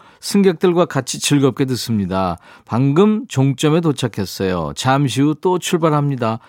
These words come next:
오늘도 파이팅 하세요." 하셨어요. 아유, 윤태상 씨, 감사합니다. 건강하게 안전운전 하시기 바랍니다.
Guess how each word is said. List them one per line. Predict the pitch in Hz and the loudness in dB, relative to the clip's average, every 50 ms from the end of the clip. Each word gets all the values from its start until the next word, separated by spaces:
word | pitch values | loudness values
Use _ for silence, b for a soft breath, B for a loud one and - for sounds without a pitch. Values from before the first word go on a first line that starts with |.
| b b b b | b b b b
오늘도 | - 107 110 117 123 147 | -4 -2 -2 -2 -2 0
파이팅 | 185 175 170 160 - 175 175 | 0 0 0 0 0 0 0
하세요." | 170 156 139 - 165 160 156 151 147 147 135 | 0 0 0 0 0 0 0 0 0 -2 -2
하셨어요. | 113 101 101 - - - 92 85 - | -4 -6 -8 -10 -8 -8 -6 -4 -2
아유, | - 131 151 175 180 170 151 | 0 0 2 2 2 2 2
윤태상 | 139 131 120 127 127 120 123 117 107 | 2 0 0 -2 -2 -2 -2 -4 -4
씨, | - - - 110 104 104 107 110 110 101 - | -6 -6 -4 -4 -2 -2 0 -2 -2 -2 -4
감사합니다. | 104 101 104 95 95 95 92 92 87 80 82 80 B B B B B B B B B B B B B _ _ _ | -4 -4 -4 -2 -2 -2 -2 -4 -4 -4 -6 -8 B B B B B B B B B B B B B _ _ _
건강하게 | - 127 135 151 151 156 151 147 139 127 120 110 110 131 180 196 - | -2 0 2 4 4 6 6 4 4 2 2 0 2 2 0 0 -2
안전운전 | - 95 95 104 104 117 113 107 101 95 101 101 | -2 -4 -2 -2 0 0 0 0 0 -2 -2 -4
하시기 | 92 87 - - - 92 | -4 -4 -6 -8 -10 -8
바랍니다. | 82 85 85 80 78 73 73 76 - 85 B | -8 -6 -8 -8 -8 -10 -12 -14 -16 -18 B